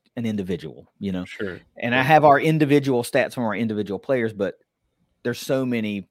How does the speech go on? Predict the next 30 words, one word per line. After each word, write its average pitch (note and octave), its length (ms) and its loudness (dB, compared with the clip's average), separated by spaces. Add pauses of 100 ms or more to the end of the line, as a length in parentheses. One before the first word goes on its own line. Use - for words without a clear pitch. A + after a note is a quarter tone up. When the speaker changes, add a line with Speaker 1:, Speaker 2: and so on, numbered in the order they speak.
(100)
Speaker 1:
players G#2+ 380 -2
that F#2+ 160 -8
kicked, - 400 -10
you G2+ 140 -12
know, D#2 240 -16 (240)
one G2 360 -4
extra F#2 340 -8
point F#2 380 -6
or E2+ 280 -10
Speaker 2:
Right. D#2+ 40 -14
Speaker 1:
whatever F2+ 380 -4
it E2+ 80 -10
is. D#2+ 140 -10
You G2 120 -4
know, F2+ 60 -6
you G2+ 180 -2
wou-, G#2+ 160 -2
you G#2+ 220 -4
wouldn't G#2 260 0
really G2+ 220 -4
have F#2+ 220 -6
a E2+ 160 -8 (1200)
good A2+ 180 2
idea. G2+ 280 2
It G2+ 80 2
wouldn't A#2 180 0
really G2 160 0
tell A#2+ 180 0
you A#2 120 0
much. A#2 340 -6